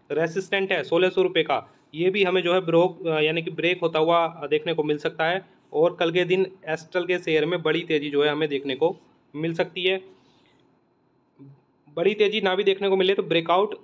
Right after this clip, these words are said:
कल के दिन ज़रूर हमें share में देखने को मिल सकता है। अगर सोलह सौ रुपये के level पे breakout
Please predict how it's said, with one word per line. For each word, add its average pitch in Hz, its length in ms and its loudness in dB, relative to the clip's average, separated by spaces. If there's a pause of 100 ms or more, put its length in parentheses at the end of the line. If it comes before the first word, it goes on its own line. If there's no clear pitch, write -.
(140)
कल 165 100 -2
के 185 100 2
दिन 196 160 2
ज़रूर 175 300 4
हमें 180 160 -2
share 170 260 0
में 175 120 -2
देखने 160 260 -2
को 165 340 2
मिल 156 140 -4
सकता 165 300 -4
है। 180 100 0
अगर 165 440 -2
सोलह 170 300 0
सौ 190 120 2
रुपये 180 220 0
के 180 100 0
level 170 260 2
पे 185 140 -6
breakout 165 540 0